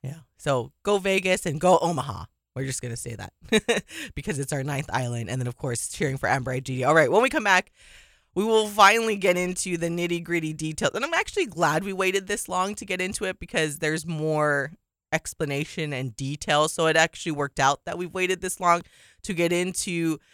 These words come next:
the nuts and bolts of that massive Shohei Ohtani signing. But there, from a business perspective, there is just, like, all kinds of stuff going on because at the end of the day, the M L B is basically treating it like a ten-year, four hundred eighty million dollar contract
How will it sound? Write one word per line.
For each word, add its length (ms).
the 500
nuts 300
and 160
bolts 360
of 300
that 220
massive 720
Shohei 640
Ohtani 680
signing. 800
But 260
there, 340
from 200
a 80
business 380
perspective, 760
there 200
is 260
just, 220
like, 180
all 160
kinds 300
of 80
stuff 300
going 240
on 180
because 260
at 120
the 100
end 140
of 60
the 60
day, 180
the 140
M 120
L 120
B 140
is 160
basically 580
treating 340
it 120
like 180
a 220
ten-year, 600
four 240
hundred 320
eighty 220
million 300
dollar 240
contract 640